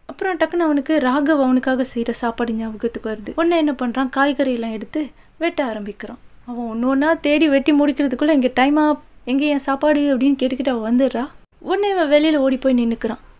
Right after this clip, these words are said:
"சாப்பாடு எங்கடா?" அப்படின்ட்டு கேட்க, அங்க வேலை செய்யறவங்க என்ன பண்றாங்க, ஓடி ஓடி போய் அவன் சமைச்சு வச்சதை எடுத்து கொண்டு வந்து வைக்கிறாங்க. ஐயோ, ஆர்வமா போய் அதை open பண்றா. அவ பதறி போயிடுறா. "சாப்பாடு எங்கடா?" அப்படின்ட்டு கேக்குறா. ஏன்னா தட்டு ஃபுல்லா காய்கறி, பழம்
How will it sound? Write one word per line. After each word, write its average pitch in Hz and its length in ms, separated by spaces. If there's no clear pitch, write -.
"சாப்பாடு 277 580
எங்கடா?" 226 360
அப்படின்ட்டு 240 460
கேட்க, 247 520
அங்க 320 220
வேலை 349 300
செய்யறவங்க 285 340
என்ன 240 100
பண்றாங்க, 226 460
ஓடி 277 260
ஓடி 247 140
போய் 254 360
அவன் - 160
சமைச்சு 339 280
வச்சதை 269 300
எடுத்து 262 160
கொண்டு 226 200
வந்து 226 140
வைக்கிறாங்க. 220 380
ஐயோ, 302 200
ஆர்வமா 320 520
போய் 294 240
அதை 269 100
open 277 420
பண்றா. 254 260
அவ 269 140
பதறி 320 400
போயிடுறா. 233 320
"சாப்பாடு 320 640
எங்கடா?" 208 280
அப்படின்ட்டு 262 500
கேக்குறா. 240 340
ஏன்னா 349 180
தட்டு 311 280
ஃபுல்லா 320 220
காய்கறி, 294 400
பழம் 277 360